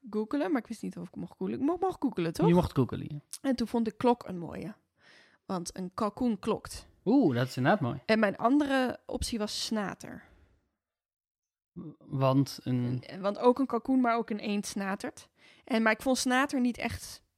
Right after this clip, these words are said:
Speaker 1: een overtuigend zelfstandig naamwoord.
Speaker 2: Nee, mee eens.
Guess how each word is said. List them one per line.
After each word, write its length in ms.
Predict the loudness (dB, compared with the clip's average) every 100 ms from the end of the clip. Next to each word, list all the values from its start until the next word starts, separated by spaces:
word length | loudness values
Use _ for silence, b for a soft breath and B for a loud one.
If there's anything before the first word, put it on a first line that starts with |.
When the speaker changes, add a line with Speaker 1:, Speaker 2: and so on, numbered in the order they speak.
| _
Speaker 1:
een 180 | -6 -2
overtuigend 640 | 0 -2 0 0 0 -4
zelfstandig 460 | -8 -8 -10 -12 -12
naamwoord. 480 | -12 -12 -14 -16 -8 2
Speaker 2:
Nee, 420 | 2 2 -6 -4
mee 260 | 0 2 0
eens. 420 | -4 -10 -20